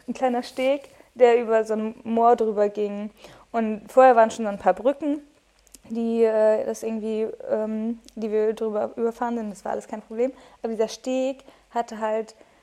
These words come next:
so ungefähr so zehn Grad Neigung zum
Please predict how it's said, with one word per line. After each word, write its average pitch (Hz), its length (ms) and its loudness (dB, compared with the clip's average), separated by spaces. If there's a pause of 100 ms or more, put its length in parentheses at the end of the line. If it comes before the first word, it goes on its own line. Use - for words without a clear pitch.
(120)
so 240 160 2
ungefähr 262 500 2
so 226 100 -2
zehn 262 400 -4
Grad 226 240 -2
Neigung 214 680 -2 (220)
zum 208 580 -6